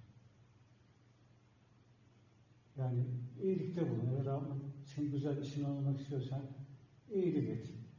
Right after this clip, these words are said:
Yani bu fakir ile para değil yani. Fakir de iyilik yapacak. Nasıl?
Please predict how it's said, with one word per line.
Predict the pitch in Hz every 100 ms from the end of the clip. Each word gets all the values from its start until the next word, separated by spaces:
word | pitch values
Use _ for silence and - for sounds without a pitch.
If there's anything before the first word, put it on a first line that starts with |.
| - -
Yani | 143 151
bu | 156
fakir | 135 156 165 170
ile | 160 160
para | - 143 147 147
değil | 151 135
yani. | 113 120
Fakir | 156 - 196 196
de | 170 131 - - - - - - 147
iyilik | 120 - -
yapacak. | 117 117 117 143
Nasıl? | 151 165